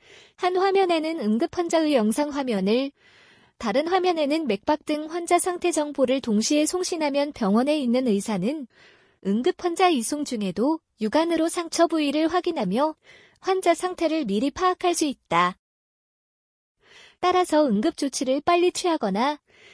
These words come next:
응급 환자가 병원에 도착하기 전에 병원에서 필요한 준비를 미리 마쳐 환자가 도착하는 즉시 적절한 치료가 가능해진다.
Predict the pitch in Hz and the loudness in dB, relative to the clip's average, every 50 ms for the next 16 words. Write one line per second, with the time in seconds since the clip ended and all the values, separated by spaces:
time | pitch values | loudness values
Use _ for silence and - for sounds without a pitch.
0 | - _ - 214 220 247 247 359 - - 359 339 330 370 339 - 339 339 - 269 | -18 _ -4 -2 0 0 0 0 -2 -2 -4 -2 2 2 4 4 4 2 2 0
1 | 214 208 226 247 269 285 294 - 226 208 - 311 311 - 320 294 - 302 285 - | 0 0 0 0 0 -2 -2 -2 -4 -6 -4 -6 -4 -2 -2 0 0 0 0 0
2 | 214 180 185 220 269 302 302 - _ _ _ - - - _ - - - 220 214 | -2 -2 0 -2 -2 -2 -4 -8 _ _ _ -20 -20 -20 _ -10 -4 -2 0 0
3 | 254 294 302 302 294 - 320 - - - 392 392 392 381 370 359 - 285 247 247 | 0 2 0 0 0 0 -2 0 0 2 4 4 4 4 0 -2 -4 -4 -2 0
4 | 262 269 277 294 285 214 190 202 247 277 240 180 160 - - - 277 302 311 302 | 0 0 0 0 0 0 0 0 0 0 -2 -2 -4 -4 -2 0 0 2 0 0
5 | _ _ _ - - - - - _ _ - - 381 381 370 370 349 330 339 330 | _ _ _ -20 -20 -20 -20 -20 _ _ -4 -2 -2 0 2 2 4 4 4 2
6 | - 233 - - 285 - - - 277 269 285 302 311 302 - 247 214 - - 330 | 0 -2 -2 -2 -4 -4 -2 -2 0 0 0 -4 -4 -6 -4 -4 -4 -2 -2 -4
7 | 330 - - 220 - - - 294 302 311 320 294 - - - 208 170 - 277 294 | -4 -4 -4 -6 -4 0 0 2 2 2 0 -2 -4 -2 -2 0 0 2 0 0
8 | 294 - 233 185 196 233 285 320 294 - 254 226 202 180 170 170 175 180 | 0 -2 -2 -2 -2 -2 -2 -4 -4 -4 -4 -4 -2 -2 -2 -2 -2 -4